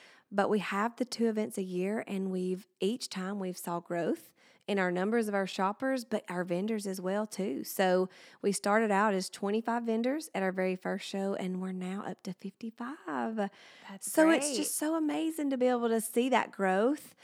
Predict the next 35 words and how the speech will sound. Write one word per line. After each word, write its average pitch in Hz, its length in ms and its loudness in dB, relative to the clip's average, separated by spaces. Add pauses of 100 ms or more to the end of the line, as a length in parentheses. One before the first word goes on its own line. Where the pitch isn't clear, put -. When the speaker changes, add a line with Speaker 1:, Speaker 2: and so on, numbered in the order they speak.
(320)
Speaker 1:
um, 202 320 2
and 202 220 2
watch 202 260 0
it - 80 -2
happen 208 400 -2
and 208 260 2
seeing 208 300 0
the 196 100 2
fruits 233 300 4
of 277 140 2
your 240 160 6
labor, 220 440 6
you 269 200 4
know, 269 260 10
Speaker 2:
Yeah. 294 160 8
Speaker 1:
kinda 262 220 6
come 240 180 2
to 233 80 2
pass. 226 400 4
And 214 140 0
so 208 100 2
we're 202 140 2
so 220 160 4
excited 208 360 0
about 202 260 0
that. 202 200 2
And 220 180 2
it's 240 140 -2
just 311 160 -4
amazing 294 460 2
to 262 80 2
be 233 80 4
able 220 180 2
to 208 60 0
showcase 214 720 -2